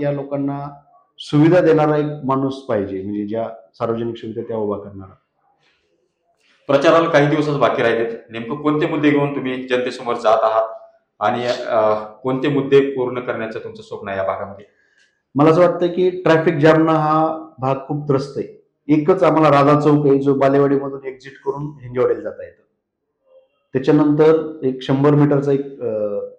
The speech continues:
Speaker 1: शंभर तीस मीटरचा एक रस्ता आहे, जो माझ्या सोसायटीला लागूनच हायवेला टच होतो. तिकडं हाय स्ट्रीटचा भाग आहे, तसाच पुढे जातो. आणि एक चोवीस मीटरचा रस्ता आहे, जो नदीच्या बाजूनही वाकडच्या ब्रिजच्या तिकडे जातो.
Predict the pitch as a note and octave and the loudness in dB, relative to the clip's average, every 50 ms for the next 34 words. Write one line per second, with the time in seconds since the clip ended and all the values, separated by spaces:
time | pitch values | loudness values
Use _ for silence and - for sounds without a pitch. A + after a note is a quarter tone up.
0 | _ _ - B2+ A#2+ B2 C3 C#3 C#3 C#3 C#3 - - - - F3 E3+ E3+ D#3+ D3+ | _ _ -8 -4 -2 2 2 2 2 0 -2 -6 -8 -4 -2 -2 0 2 2 2
1 | D3 C#3+ C#3 C#3+ C3+ C3 B2+ C3 C3 - - B2+ A2 G#2+ G#2+ A#2 C3 C#3 C#3 C3+ | 2 4 4 2 2 2 0 0 -2 -2 -2 0 0 0 0 0 0 0 0 0
2 | B2+ B2 B2+ B2+ C3+ C#3+ C#3+ C#3+ C#3 C#3+ D3 C3+ C#3 C3+ C3+ C3 C3 C3 C3+ C#3 | 0 2 2 2 2 2 0 -2 -4 -4 -4 -2 -2 0 2 2 0 0 0 0
3 | C#3+ D3 D3 - - _ - - - A2+ A#2 A#2+ A#2+ B2 B2 B2 - A#2+ A#2+ - | -2 -2 -4 -8 -16 _ -18 -14 -10 -6 -4 -4 -4 -4 -4 -4 -6 -6 -8 -10
4 | A#2 A2+ G#2+ G#2 G#2+ G#2+ G#2+ B2 C3 - - _ _ _ _ _ _ _ - C3+ | -10 -12 -12 -12 -12 -12 -10 -10 -10 -12 -14 _ _ _ _ _ _ _ -2 0
5 | B2+ B2 B2+ - C#3 C3+ C#3 C3+ C3+ B2+ B2 B2 A#2+ B2 B2+ B2+ B2 B2+ B2+ B2+ | 0 0 0 -2 -4 -4 -2 0 2 2 2 2 0 0 -2 -2 -2 -4 -6 -6
6 | - B2+ A#2 A2+ G#2+ G#2 - - C#3 C#3 - - _ _ _ _ _ _ _ _ | -4 -2 -2 0 0 -2 -4 -6 -10 -14 -14 -18 _ _ _ _ _ _ _ _
7 | - C3 D#3 D#3 D3+ - E3 F3+ G3+ G3 - F#3+ F3+ E3+ D3+ D#3 D3 C#3 - - | -2 0 0 0 2 4 4 6 6 4 4 0 0 2 2 4 4 2 2 -2
8 | - A#2+ A2+ B2+ B2 B2+ C#3 C#3 D3+ D3 D#3 D3 C3 C#3+ C#3 C#3 C#3+ C#3+ D3+ D#3 | -4 -4 -2 0 0 2 2 4 4 4 4 4 4 2 2 2 0 0 2 2
9 | D3 C#3 B2+ - C3 C3+ B2+ C3+ B2+ B2+ B2+ B2+ B2+ - C3 B2 B2+ A2+ A2+ A2+ | 2 2 2 0 -4 -6 -6 -6 -6 -6 -8 -12 -12 -12 -16 -16 -16 -16 -16 -14
10 | G#2+ G#2+ F#2 - - B2+ C#3+ - _ _ | -12 -12 -12 -14 -16 -20 -20 -20 _ _